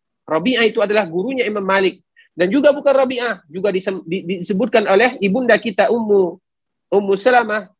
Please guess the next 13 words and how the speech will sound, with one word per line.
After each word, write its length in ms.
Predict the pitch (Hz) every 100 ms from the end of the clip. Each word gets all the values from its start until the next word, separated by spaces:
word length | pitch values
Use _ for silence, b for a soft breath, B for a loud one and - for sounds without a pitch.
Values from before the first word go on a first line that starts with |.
| _ _ _ _ _ _ _ _ _ _ _ _ _
radhiyallahu 640 | - 240 226 214 202 190 180
ta'ala 320 | 180 175 170
anhu, 240 | 180 240
istrinya 320 | 233 247 233
Rasulullah 400 | 196 190 208 202
sallallahu 560 | 190 185 190 180 190 175
alaihi 240 | 170 165
wasallam. 560 | 160 151 143 139 127 - _ _ _ b b b
Kemudian, 560 | - 240 302 254 180 180 -
apa 240 | 254 240
kata 160 | 208 185
Imam 240 | 170 156
Malik? 240 | 139 131